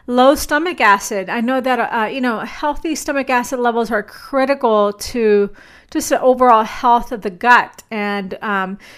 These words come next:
you know, we always do gut, uh, check, uh, talks in our office where we show people the importance of, uh, you know, your gut to all your organs. And low stomach acid creates a vicious cycle of poor digestion,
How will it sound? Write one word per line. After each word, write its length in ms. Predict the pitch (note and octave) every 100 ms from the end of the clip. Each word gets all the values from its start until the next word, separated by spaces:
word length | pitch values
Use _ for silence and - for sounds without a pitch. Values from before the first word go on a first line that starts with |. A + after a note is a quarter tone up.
| _
you 80 | B3+
know, 60 | A3+
we 120 | A3+
always 300 | A3 A3 G#3+
do 200 | A3+ G3+
gut, 360 | F3 G#3+ G#3 -
uh, 220 | A#3 G3
check, 460 | F#3 - A3+ - _ _ _ A3 A3
uh, 240 | G#3+ F#3+
talks 460 | F#3 - A3 G#3+ -
in 80 | G#3
our 200 | G3 F#3
office 540 | G#3 G#3 A3 G#3 -
where 180 | A3 G3+
we 280 | F3+ G3 F#3+ - -
show 240 | - A#3+
people 540 | A#3 A#3+ A3 A3 A3 - - -
the 100 | A3
importance 800 | G#3 - B3+ C4 B3 A3 -
of, 460 | - A#3 A3 G#3 G3+
uh, 440 | - A3 G3 F#3+ F3+ -
you 140 | A3+
know, 80 | G#3+
your 220 | G3 G#3+
gut 400 | G3 A3+ A#3 A#3
to 220 | - A#3+
all 260 | - A3 D4
your 160 | C#4+ G3
organs. 500 | G#3 F#3+ F#3 E3+ A3
And 260 | G#3 G#3+
low 160 | B3 C4
stomach 440 | - C4+ B3 B3+
acid 320 | A#3+ - B3
creates 300 | - A3+ A3
a 40 | G#3+
vicious 600 | F3+ G3 D4 D#4+ - C4+
cycle 440 | - G#3 G3+ G#3
of 140 | G3 -
poor 320 | - A#3+ A#3
digestion, 840 | G#3 F#3+ F#3+ F3+ F#3 - G#3 G3